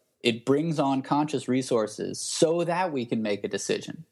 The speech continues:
So we're more aware. Those few moments, we might really be aware of time passing and how unproductive we feel.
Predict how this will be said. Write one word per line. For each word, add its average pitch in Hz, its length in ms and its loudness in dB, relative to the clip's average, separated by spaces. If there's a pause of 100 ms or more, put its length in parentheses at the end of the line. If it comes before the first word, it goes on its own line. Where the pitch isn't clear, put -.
(360)
So 135 120 4
we're 147 160 2
more 208 260 0
aware. 160 480 0
Those 165 240 -2
few 185 240 -2
moments, 151 560 0
we 135 80 0
might 131 260 0
really 196 380 0
be 170 100 0
aware 151 280 0
of 131 100 -2
time 143 320 0
passing 135 420 0
and 110 80 -4
how 120 160 2
unproductive 120 560 0
we 147 120 -2
feel. 98 400 -2